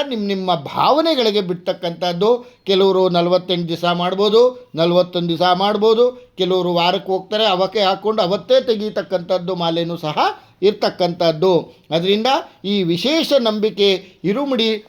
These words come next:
ಪವಿತ್ರ ಜೀವನ. ಅಯ್ಯಪ್ಪ ನಾಮಸ್ಮರಣೆಗಳೊಂದಿಗೆ ಮೆಟ್ಟಲು ಏರಿದರೆ ಪಾಪನಾಶ, ಇಷ್ಟಸಿದ್ಧಿ, ಮೋಕ್ಷ ಪ್ರಾಪ್ತಿ ಎಂಬ ನಂಬಿಕೆ ಇದೆ.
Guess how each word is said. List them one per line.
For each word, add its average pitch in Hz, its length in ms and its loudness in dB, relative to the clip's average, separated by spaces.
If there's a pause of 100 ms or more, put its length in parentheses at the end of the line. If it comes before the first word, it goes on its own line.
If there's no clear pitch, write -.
(120)
ಪವಿತ್ರ 247 500 0
ಜೀವನ. 185 440 0 (460)
ಅಯ್ಯಪ್ಪ 262 500 0
ನಾಮಸ್ಮರಣೆಗಳೊಂದಿಗೆ 208 1160 -2
ಮೆಟ್ಟಲು 185 420 -4
ಏರಿದರೆ 202 720 0 (120)
ಪಾಪನಾಶ, 180 680 0 (420)
ಇಷ್ಟಸಿದ್ಧಿ, 202 1040 -2
ಮೋಕ್ಷ 214 440 -2
ಪ್ರಾಪ್ತಿ 208 540 -2
ಎಂಬ 175 220 -2 (360)
ನಂಬಿಕೆ 175 580 0
ಇದೆ. 185 520 -2